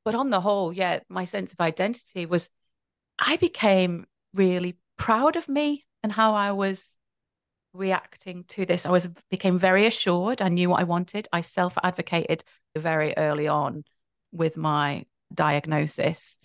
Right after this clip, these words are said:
Some things that were said to me in very early appointments were not acceptable, and I respectfully raised them as issues with my healthcare professionals. So I self-advocated really early on. And I think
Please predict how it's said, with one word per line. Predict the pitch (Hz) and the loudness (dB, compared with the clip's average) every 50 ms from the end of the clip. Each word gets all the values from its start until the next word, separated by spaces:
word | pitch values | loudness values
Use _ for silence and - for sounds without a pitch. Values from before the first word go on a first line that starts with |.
| _ _ _ _ _ | _ _ _ _ _
Some | - - - | -20 -20 -12
things | 156 - 160 156 156 151 | -4 -2 0 0 0 -4
that | - | -6
were | 170 | -4
said | - - 156 - | -2 -2 -2 -2
to | - - | -2 0
me | 160 156 | 2 2
in | 151 156 | 4 2
very | 151 156 165 156 156 151 151 - | 4 4 4 4 4 4 4 4
early | 156 151 143 143 143 143 143 - | 4 4 4 4 4 2 0 0
appointments | - - - - 170 165 - - - 151 165 - - _ - - - - _ | -2 -4 0 0 2 2 2 0 -2 -2 -2 -2 -6 _ -18 -20 -20 -10 _
were | 160 156 147 143 147 143 - - _ _ _ _ _ | -2 0 2 2 2 0 -2 -4 _ _ _ _ _
not | 165 160 156 151 | -2 0 0 0
acceptable, | - - - - 208 - - - - 196 - 202 202 208 208 208 202 - - - _ _ _ | -2 -6 -4 -4 -4 -4 -4 -8 -10 -4 0 2 4 4 4 2 0 -6 -16 -20 _ _ _
and | - 170 160 | 0 2 2
I | 156 156 156 156 151 | 4 4 4 2 2
respectfully | - - 160 - - - - - - - - - 151 151 135 139 139 - - - _ _ | 0 -4 -8 -10 -4 -2 -2 -4 -4 -10 -12 -10 -8 -6 -6 -6 -6 -6 -8 -12 _ _
raised | 156 165 160 156 156 - | 2 4 4 4 4 2
them | - 156 160 | 2 0 0
as | 151 - | 2 2
issues | 165 175 - - 190 180 - | 0 0 0 0 -2 -2 -2
with | 175 - | -2 -2
my | 156 156 | -2 0
healthcare | 156 170 165 165 - - 170 165 | 2 2 2 2 0 -2 -2 -2
professionals. | - 165 - 165 170 - - - 175 165 - - 160 - - - _ _ _ _ _ _ _ _ _ | -4 -4 -4 -4 -4 -4 -8 -8 -6 -4 -4 -4 -6 -8 -12 -18 _ _ _ _ _ _ _ _ _
So | - 165 | 2 2
I | 160 | 2
self-advocated | 156 - - 170 165 - 175 170 - 147 - - 165 - - - | 4 4 2 2 2 2 -2 -2 -2 -6 -6 -4 -6 -6 -6 -6
really | 175 165 160 160 160 | -6 -6 -2 0 0
early | 156 156 156 156 | 0 2 2 2
on. | 165 160 165 | 4 4 4
And | 160 160 | 4 2
I | 165 165 175 | 2 0 0
think | 175 - 240 233 - | 0 -2 -2 -2 -4